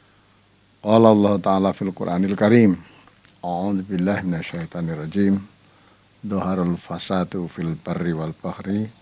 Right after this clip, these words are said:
bima kasabat aydin nas.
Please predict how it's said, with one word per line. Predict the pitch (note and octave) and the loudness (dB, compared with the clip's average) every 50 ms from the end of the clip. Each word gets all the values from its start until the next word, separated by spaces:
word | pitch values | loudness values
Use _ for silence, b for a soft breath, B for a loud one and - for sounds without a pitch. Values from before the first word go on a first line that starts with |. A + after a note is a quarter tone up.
| _ | _
bima | - G2 F#2 F2 E2+ E2 D#2 D#2 D2+ - | -6 -2 0 0 0 0 -2 -4 -8 -8
kasabat | - E2+ D#2+ - - E2+ D2 - D#2 D2 - - | -10 -10 -10 -8 -8 -10 -8 -8 -12 -14 -14 -14
aydin | - E2+ E2+ E2 D#2+ _ - E2+ D#2+ - C3+ C2+ | -12 -10 -10 -10 -12 _ -14 -12 -12 -10 -12 -12
nas. | - - - - - - - | -14 -16 -20 -20 -20 -20 -20